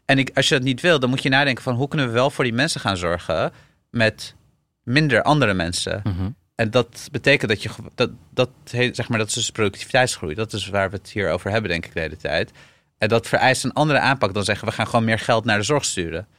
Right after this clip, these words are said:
Speaker 2: Ja.
Speaker 1: Want meer geld naar de zorg nu op korte termijn zal altijd betekenen waarschijnlijk hogere salarissen voor de mensen die erin zitten of iets meer mensen aannemen.
Speaker 2: En
Speaker 1: Maar
Speaker 2: je
Speaker 1: dat
Speaker 2: zegt
Speaker 1: is
Speaker 2: dus
Speaker 1: niet structu-, dat, dat gaat ons niet over dertig jaar iets oplossen.
Speaker 2: Nee. En dan zeg je dus eigenlijk, we zouden van politici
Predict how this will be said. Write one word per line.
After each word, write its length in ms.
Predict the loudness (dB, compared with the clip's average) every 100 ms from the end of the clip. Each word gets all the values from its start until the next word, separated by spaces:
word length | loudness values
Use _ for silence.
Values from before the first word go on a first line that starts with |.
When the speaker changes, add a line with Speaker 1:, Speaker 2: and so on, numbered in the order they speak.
| _
Speaker 2:
Ja. 160 | -4 0
Speaker 1:
Want 200 | 0 0
meer 140 | 0
geld 160 | 2 2
naar 120 | 2
de 60 | 2
zorg 240 | 0 -2
nu 120 | 0
op 120 | -2 0
korte 200 | -2 0
termijn 200 | -2 0
zal 100 | 0
altijd 300 | 0 0 -2
betekenen 400 | 0 0 0 -4
waarschijnlijk 420 | -6 -2 -2 -2
hogere 180 | -4 -4
salarissen 760 | -2 0 2 0 -2 -4 -6 -8 _ _ _
voor 140 | -4
de 60 | 0
mensen 300 | 0 0 -2
die 80 | -2
erin 140 | -2
zitten 280 | -4 -4 0
of 140 | -2
iets 180 | -2 -4
meer 140 | 0 2
mensen 300 | 2 0 -2
aannemen. 460 | -2 -2 -4 -4
Speaker 2:
En 520 | -8 _ _ _ 0
Speaker 1:
Maar 100 | 2
Speaker 2:
je 40 | 4
Speaker 1:
dat 80 | 4
Speaker 2:
zegt 140 | 2
Speaker 1:
is 100 | 0
Speaker 2:
dus 20 |
Speaker 1:
niet 100 | -2 -2
structu-, 140 | -2
dat, 180 | 0 -4 -4
dat 200 | -6 -4
gaat 220 | 0 0
ons 160 | 0 -2
niet 160 | 0
over 160 | 0 2
dertig 240 | -2 0
jaar 320 | 0 2 2 0
iets 180 | -4 -4
oplossen. 500 | -4 -4 -4 -4 -2
Speaker 2:
Nee. 340 | 0 0 -2 -10 _ _ _
En 120 | -2
dan 140 | 0 0
zeg 140 | 0
je 60 | 0
dus 100 | 0
eigenlijk, 400 | 2 2 -2 -2
we 100 | -2
zouden 300 | 2 4 2
van 220 | 0 0
politici 600 | 0 -2 -2 -2 -2 -2